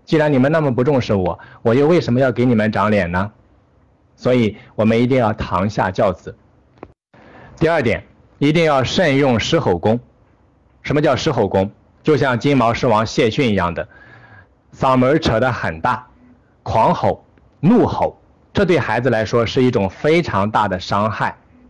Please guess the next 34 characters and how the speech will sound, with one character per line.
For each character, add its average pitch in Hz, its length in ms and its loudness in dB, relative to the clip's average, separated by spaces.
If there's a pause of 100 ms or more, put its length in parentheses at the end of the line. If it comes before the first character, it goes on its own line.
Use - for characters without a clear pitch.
(680)
所 143 120 -2
以 160 80 4
我 131 120 4
们 143 100 2
作 147 140 2
为 139 100 4
一 147 80 2
个 143 120 2
父 175 200 0
母， 92 240 -2 (280)
你 123 260 2
一 147 40 4
定， 170 300 0 (320)
啊， 110 320 0 (100)
不 185 60 0
能 165 160 2
够 170 140 2
比 135 180 2
嗓 123 220 -2
门 92 140 -2
儿， 101 140 0 (400)
不 170 80 0
是 196 140 2
说 180 160 0
声 185 280 0
音 185 220 4
越 196 160 4
大， 151 240 -4 (280)
你 123 200 0
占 127 320 -2
理 101 140 0
就 120 140 0
越 117 180 2
多， 98 280 -2